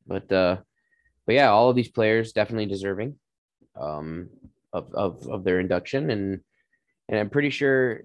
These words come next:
the Hall of Fame game is, ha-, it,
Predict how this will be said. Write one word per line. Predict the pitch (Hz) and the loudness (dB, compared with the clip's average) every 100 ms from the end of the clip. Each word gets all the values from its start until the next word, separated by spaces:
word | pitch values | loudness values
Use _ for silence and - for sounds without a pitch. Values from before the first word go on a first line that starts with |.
| - 107 | -16 -14
the | 113 107 | -10 -8
Hall | 104 - 113 127 | -6 0 2 2
of | 117 | 0
Fame | 110 120 120 | -2 -2 -2
game | 107 101 95 92 - - | -2 -2 -4 -6 -10 -8
is, | 110 143 185 208 214 202 - _ _ _ _ _ _ _ - | -6 -4 -8 -12 -16 -20 -20 _ _ _ _ _ _ _ -20
ha-, | - - | -16 -8
it, | 76 | -8